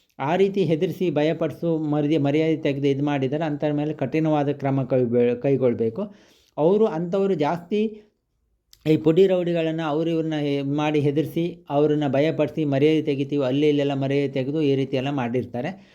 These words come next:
ಅವ್ರಿಗೆ ಲೈಸೆನ್ಸು ಇರೋದಿಲ್ಲ, ಅಂಥವ್ರ ಮೇಲೆ ಕ್ರ-, ಕಠಿಣವಾದ ಕ್ರಮ ಕೈಗೊಳ್ಬೇಕು. ಮತ್ತು already ಆ ಸರ್ಕಾರನೂ ಹೇಳಿದ ಹಾಗೆ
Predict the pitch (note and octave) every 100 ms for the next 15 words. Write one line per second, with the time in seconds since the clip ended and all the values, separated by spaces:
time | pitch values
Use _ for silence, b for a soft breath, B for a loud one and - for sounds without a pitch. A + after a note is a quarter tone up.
0 | B B - D#3+ F3 D#3 D#3+ C#3+ D#3+ F3
1 | F3+ F#3+ E3 D#3 D3 D3+ D#3+ D3 D3+ D#3+
2 | D3 D3+ D3 E3+ E3+ C#3 B2 C#3+ C#3+ E3
3 | D#3+ D3+ D3+ C#3+ C#3+ C#3+ C#3+ C#3 C#3+ A#2
4 | A2 - - b b b E3 E3 D3 E3
5 | F3+ G3 G#3 G#3 E3+ E3+ D3+ F3 E3+ E3+
6 | E3 D#3+ D#3+ D#3 D#3 F#3